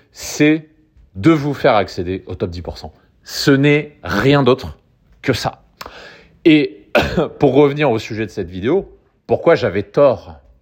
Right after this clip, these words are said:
sur Andrew Tate, sur la Red Pill, et cetera ? Bah parce qu'en fait, c'est des personnes qui facilitent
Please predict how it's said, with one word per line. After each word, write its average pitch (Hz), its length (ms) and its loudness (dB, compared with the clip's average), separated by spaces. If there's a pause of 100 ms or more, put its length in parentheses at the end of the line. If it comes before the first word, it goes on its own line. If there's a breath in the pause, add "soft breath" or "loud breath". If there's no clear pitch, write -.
(200)
sur - 240 -10
Andrew 107 220 -4
Tate, 120 300 4
sur - 180 -12
la 87 120 -2
Red 101 220 -4
Pill, 110 300 -10
et 104 100 -16
cetera ? 127 420 -6 (680 soft breath)
Bah 135 100 2
parce 131 220 -2
qu'en 123 120 0
fait, 143 180 0
c'est 143 120 -6
des 120 100 0
personnes 131 520 -6 (580)
qui - 440 -4
facilitent - 1080 -4